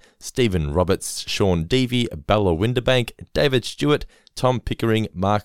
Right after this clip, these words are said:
Boston Burgess, Groundskeeper Noah, and Declan Phoenix. Thank you so much for your ongoing support. And also shout out to our new five dollar plus patron this week, Dark Spider. Thank you. Don't forget, guys, if you want to get a shout out on the show, you just gotta be a five dollar plus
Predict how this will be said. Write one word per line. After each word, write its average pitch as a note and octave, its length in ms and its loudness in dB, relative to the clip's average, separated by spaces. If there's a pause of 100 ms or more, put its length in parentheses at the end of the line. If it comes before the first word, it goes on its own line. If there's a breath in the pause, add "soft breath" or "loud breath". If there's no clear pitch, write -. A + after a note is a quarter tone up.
Boston G2+ 400 0
Burgess, B2+ 520 -2 (380 soft breath)
Groundskeeper B2+ 440 0
Noah, E2+ 300 2 (200 soft breath)
and F2+ 200 -4
Declan D#2+ 340 -2 (100)
Phoenix. E2+ 380 -2
Thank E2 200 -4
you D2+ 40 -12
so G#2 240 -2
much F2+ 220 -2
for B2 200 -2
your E2+ 220 0
ongoing D#2+ 360 -2
support. F2+ 420 0 (320 soft breath)
And - 40 -12
also D2+ 200 -4
shout F2+ 200 0
out F2 140 0
to F#2 120 0
our F2 60 2
new F2+ 160 2
five F#2 260 0
dollar F#2 160 2
plus G2 200 -2
patron A2 320 -2
this A2 160 -6
week, - 320 -4
Dark G#2 400 2
Spider. F2 400 0
Thank - 320 -2
you. G2 60 0
Don't A#2 140 2
forget, B2 220 0
guys, A2 240 2
if G#2+ 60 -12
you B2+ 60 -2
want C3 80 2
to A#2+ 40 0
get A2+ 120 0
a - 20 -2
shout A2+ 280 2
out E2 100 2
on G2 80 0
the F2+ 80 0
show, C3+ 160 0
you - 80 -2
just - 100 -8
gotta G#2 80 0
be E2+ 120 0
a D#2 40 -2
five E2+ 240 -6
dollar E2 180 -2
plus - 320 -6